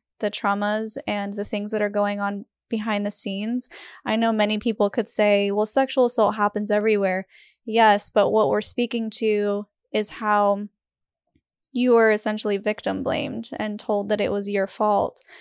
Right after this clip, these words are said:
And all of that was because of this religion and because of these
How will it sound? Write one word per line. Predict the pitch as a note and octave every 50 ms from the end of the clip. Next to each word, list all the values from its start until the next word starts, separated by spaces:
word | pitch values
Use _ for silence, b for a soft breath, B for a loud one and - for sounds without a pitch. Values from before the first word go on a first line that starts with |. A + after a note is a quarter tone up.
| B B B B
And | - G#3+ G3+ -
all | - A3+ A3+ A3+
of | A3+ G#3+ G#3
that | A3+ A3 A3 -
was | G#3+ A3+ A3 G#3+
because | A3 G#3+ - - - A#3+ A3+ A3+ G#3+ G#3+
of | G#3+ G3+ G3
this | G3+ G#3 G3+ G#3 - -
religion | - G3+ G3 G#3 G#3 G3+ G3+ G3+
and | G3+ G3 G3
because | G3+ G3 - - - G#3+ G#3
of | G#3 G#3 G3+ G3+ G3+ _
these | - G#3 G#3 G3+ G3 G3 G3 -